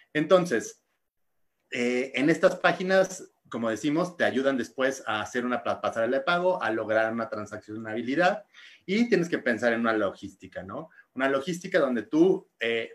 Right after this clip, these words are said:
puedas entregar el producto a una paquetería y tengas la posibilidad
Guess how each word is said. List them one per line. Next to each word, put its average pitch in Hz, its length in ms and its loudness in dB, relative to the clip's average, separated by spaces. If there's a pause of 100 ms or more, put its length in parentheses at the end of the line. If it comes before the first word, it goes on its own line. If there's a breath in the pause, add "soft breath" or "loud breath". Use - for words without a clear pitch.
puedas 135 240 2
entregar 113 440 0
el 151 80 0
producto 151 420 -2
a 156 40 -2
una 151 140 -6
paquetería 139 640 -4
y 117 80 -8
tengas 143 340 -2
la 120 180 -2
posibilidad 110 1080 -2